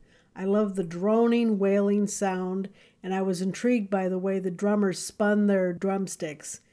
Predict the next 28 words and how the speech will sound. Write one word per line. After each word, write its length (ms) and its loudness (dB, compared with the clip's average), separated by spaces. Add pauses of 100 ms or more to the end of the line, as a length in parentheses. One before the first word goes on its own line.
(180)
If 160 -10
I 200 6
did 260 0
that, 360 -6
I 120 -8
would 160 -2
have 140 -4
whacked 300 -2
myself 480 -4
upside 500 -6
the 100 -8
head. 340 -10 (880)
Another 380 4
time, 400 0
I 100 0
went 220 0
to 80 -2
the 100 0
Highland 480 2
Games, 460 -6 (380)
which 200 2
is 160 4
usually 440 2
held 360 0
around 280 -2
the 60 -2
summer 320 -4
solstice. 720 -6